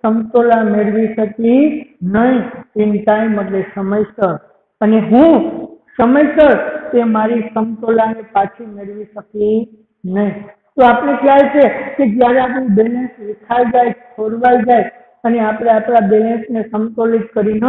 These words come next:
શકીએ, તો ત્યાં સુધી આપણે સામનો કરી શકશું નહીં. તો એટલે એ અરુણિમા કહે છે કે હું હવે સમયસર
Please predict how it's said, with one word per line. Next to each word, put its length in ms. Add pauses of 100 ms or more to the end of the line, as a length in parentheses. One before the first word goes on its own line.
(120)
શકીએ, 400 (280)
તો 100
ત્યાં 360
સુધી 280
આપણે 420
સામનો 460
કરી 280
શકશું 500 (400)
નહીં. 320 (4000)
તો 120
એટલે 360 (380)
એ 80
અરુણિમા 500
કહે 260 (100)
છે 100
કે 220
હું 260 (340)
હવે 160
સમયસર 560